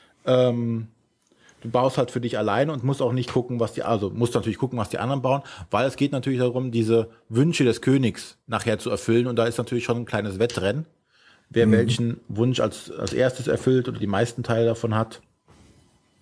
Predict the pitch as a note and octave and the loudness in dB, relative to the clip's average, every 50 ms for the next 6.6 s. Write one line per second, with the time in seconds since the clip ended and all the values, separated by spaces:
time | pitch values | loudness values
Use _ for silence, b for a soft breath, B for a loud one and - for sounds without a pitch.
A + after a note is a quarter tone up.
0 | _ B B B B B B B B B B B B B B B B2 B2 B2 B2 | _ B B B B B B B B B B B B B B B 2 4 4 4
1 | B2 A#2 A#2 A#2 B2 - _ _ _ _ _ _ _ _ _ _ _ _ _ - | 4 2 2 0 -4 -6 _ _ _ _ _ _ _ _ _ _ _ _ _ -2
2 | - C3+ C#3+ C#3+ C#3 B2+ - - C#3 D#3 F3 E3 D3+ D3 B2+ C3+ C#3 C#3 B2+ - | 0 0 0 2 -2 -2 2 2 2 2 2 2 2 2 2 2 0 -2 -2 -6
3 | - - _ - A#2+ A#2+ G#2+ - C3 C#3 C3+ - C3+ - C3 C#3 C3 C3+ - A2 | -10 -20 _ -6 -6 -4 0 0 -2 -2 0 -2 -2 -2 -2 -4 -6 -4 -4 -2
4 | A2+ A#2+ A2+ A2 - - A2 A#2+ - - - G#2+ F#2 F#2 D#2+ E2 - A#2+ C3 D#3+ | 0 0 0 -2 0 0 0 -2 0 -2 -4 -4 -4 -4 -8 -8 -8 -6 -6 -6
5 | F3 D3+ C3 A2+ A2 A2+ A#2+ G#2+ - G2 B2+ E3 D#3 - C#3+ A#2 A2 C3+ C#3+ D#3 | -6 -4 -4 -6 -4 -4 -6 0 2 2 2 2 2 0 -2 -2 0 -2 -2 -2
6 | D3 - B2 G#2+ A2 - - B2+ C#3+ - - | -4 -4 -2 -4 -4 -2 0 0 0 0 -2